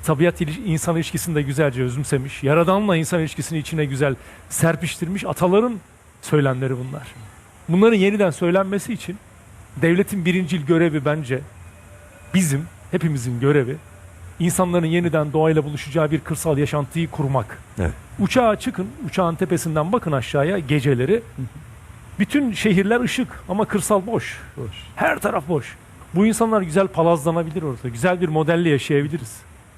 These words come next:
Speaker 1: Zor değil ki.
Speaker 2: Ama
Speaker 1: Biz
Speaker 2: bunun
Speaker 1: orada
Speaker 2: artık
Speaker 1: yaşarsak koruruz.
Speaker 2: yani devlet politikası halinde ciddiyetle
Speaker 1: Tabii ki.
Speaker 2: yapılması lazım bu işin
Speaker 1: Tabii ki.
Speaker 2: yani.
Speaker 1: Sanayi de olur
Speaker 2: Hakikaten
Speaker 1: orada.
Speaker 2: böyle gündemimize alacağız. Hani az önce, aa, yayından önce konuştuk. Üç harfli bir araba markasının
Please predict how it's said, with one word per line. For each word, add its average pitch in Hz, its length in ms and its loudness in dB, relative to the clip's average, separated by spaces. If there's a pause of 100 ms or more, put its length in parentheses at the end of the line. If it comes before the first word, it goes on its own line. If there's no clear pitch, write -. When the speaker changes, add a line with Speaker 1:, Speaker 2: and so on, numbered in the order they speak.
(400)
Speaker 1:
Zor 170 240 4
değil 285 140 2
ki. 127 220 -2 (160)
Speaker 2:
Ama 165 240 4
Speaker 1:
Biz - 80 4
Speaker 2:
bunun 185 100 2
Speaker 1:
orada 208 120 6
Speaker 2:
artık 226 140 4
Speaker 1:
yaşarsak 196 460 0
koruruz. 117 300 -6
Speaker 2:
yani 101 180 -2
devlet 147 320 2
politikası 127 500 -2
halinde 110 260 0
ciddiyetle 127 480 -2
Speaker 1:
Tabii 139 180 4
ki. - 100 0
Speaker 2:
yapılması 123 320 2
lazım 98 360 0
bu 98 80 -4
işin 95 160 -2
Speaker 1:
Tabii 240 140 0
ki. - 40 -2
Speaker 2:
yani. 80 140 -2
Speaker 1:
Sanayi 277 440 2
de 359 60 2
olur 302 80 4
Speaker 2:
Hakikaten 202 240 4
Speaker 1:
orada. - 140 2
Speaker 2:
böyle 190 120 0
gündemimize 175 580 2
alacağız. 165 480 2
Hani 175 180 2
az 180 160 2
önce, 170 320 2 (600)
aa, 139 460 4 (340)
yayından 160 340 2
önce 156 200 -2
konuştuk. 165 460 -4 (100)
Üç - 180 -4
harfli 143 340 -2
bir 143 240 0
araba 135 240 2
markasının 131 680 -2